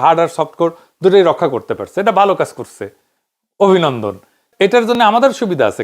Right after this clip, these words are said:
কারণ নাগরিক এলাকায় ভালো করা মানে তার ছাপ গ্রামে যে পড়বে এক সময় না এক সময়। এখন বোঝা যাচ্ছে বিএনপির বিজয়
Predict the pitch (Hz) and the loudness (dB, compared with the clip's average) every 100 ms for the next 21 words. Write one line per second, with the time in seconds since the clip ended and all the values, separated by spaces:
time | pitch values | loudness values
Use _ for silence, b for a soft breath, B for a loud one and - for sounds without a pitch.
0 | 156 190 175 196 208 233 220 226 226 226 | -2 -2 0 -2 2 2 2 2 2 2
1 | 165 139 196 196 185 180 151 95 _ _ | 0 2 2 2 0 0 -6 -10 _ _
2 | _ - 185 - 196 190 139 147 143 135 | _ -4 -4 -2 0 0 0 -2 0 0
3 | 151 160 147 117 101 - 117 104 92 - | -2 0 0 0 -4 -8 -10 -10 -12 -18
4 | - - _ _ _ - 151 202 208 208 | -20 -20 _ _ _ -6 -2 2 2 4
5 | 214 202 - 180 139 123 151 147 170 156 | 4 2 2 2 2 2 -4 -2 -4 -4
6 | 135 143 139 | -6 0 0